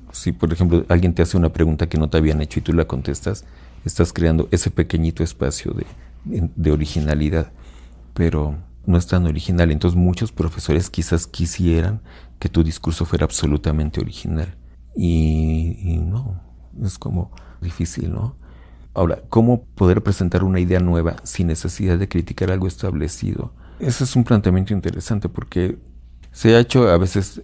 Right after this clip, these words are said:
el análisis o la crítica de si todo texto, todo ensayo académico tiene que ser necesariamente argumentativo, en el sentido de que argumentar significa que vas a, vas a criticar una idea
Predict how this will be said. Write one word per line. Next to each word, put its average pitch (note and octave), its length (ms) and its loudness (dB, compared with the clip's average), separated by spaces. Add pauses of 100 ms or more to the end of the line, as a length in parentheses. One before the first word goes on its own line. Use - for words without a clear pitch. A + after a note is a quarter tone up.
el E2+ 160 -2
análisis D#2+ 640 0
o - 20 0
la E2 140 2
crítica - 480 -4
de D#2+ 260 -4 (460)
si F2 220 2
todo F#2 400 4
texto, E2 500 0
todo E2+ 180 -2
ensayo E2 540 0 (160)
académico D#2+ 800 -2
tiene F2+ 300 2
que E2+ 120 -4
ser F2+ 220 -2
necesariamente E2 1080 -2 (400)
argumentativo, F2 1000 4 (100)
en E2+ 100 0
el D#2+ 80 -2
sentido F2 440 0
de E2 180 0
que D#2 260 -2
argumentar D#2+ 500 2
significa E2 460 0
que - 120 -4
vas F2 300 -4
a, - 100 -4 (260)
vas E2+ 200 4
a F2 60 6
criticar D#2 580 0 (220)
una E2+ 220 4
idea D#2 360 0